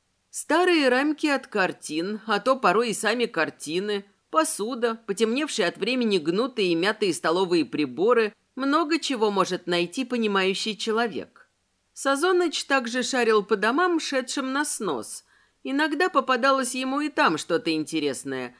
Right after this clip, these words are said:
На взгляд несведущего человека – полное барахло.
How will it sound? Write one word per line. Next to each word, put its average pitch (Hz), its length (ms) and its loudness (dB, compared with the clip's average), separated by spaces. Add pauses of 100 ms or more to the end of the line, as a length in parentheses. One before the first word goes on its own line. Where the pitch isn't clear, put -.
(140)
На 180 220 0
взгляд 170 440 0
несведущего 165 800 -2
человека – 254 760 -2 (180)
полное 285 520 0
барахло. 180 720 -2